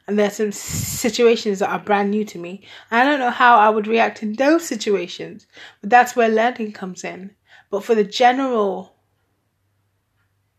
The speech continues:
fact or the, the general idea, I know who I am. And better than that, I know who God has said I am.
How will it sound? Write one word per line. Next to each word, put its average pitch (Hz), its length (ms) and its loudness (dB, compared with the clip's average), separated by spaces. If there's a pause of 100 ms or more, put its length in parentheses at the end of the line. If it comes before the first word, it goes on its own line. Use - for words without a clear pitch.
(2250)
fact - 480 -4
or 202 80 2
the, 190 380 -4 (120)
the 185 140 -10
general 226 400 0
idea, 175 480 -6 (400)
I 220 100 0
know 233 160 2
who 220 220 0
I 190 100 -2
am. 202 360 -8 (1600)
And 208 220 -2
better 240 280 4
than 220 180 -2
that, 202 240 -4
I 202 80 -6
know 208 240 -2
who 208 260 -12
God 202 200 -6
has 208 160 -8
said 247 200 -6
I 247 140 -2
am. 170 240 -12